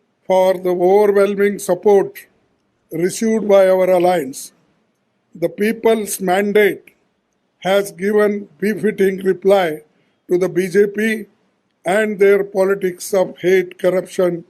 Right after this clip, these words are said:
and deprivation. This is a mandate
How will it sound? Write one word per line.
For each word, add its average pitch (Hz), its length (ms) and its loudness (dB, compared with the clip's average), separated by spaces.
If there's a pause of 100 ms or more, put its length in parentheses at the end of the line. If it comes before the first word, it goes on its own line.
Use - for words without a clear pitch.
(380)
and 175 220 -6
deprivation. 170 760 -2 (1200)
This 175 220 -4
is 233 480 -2 (240)
a 196 80 0
mandate 202 760 0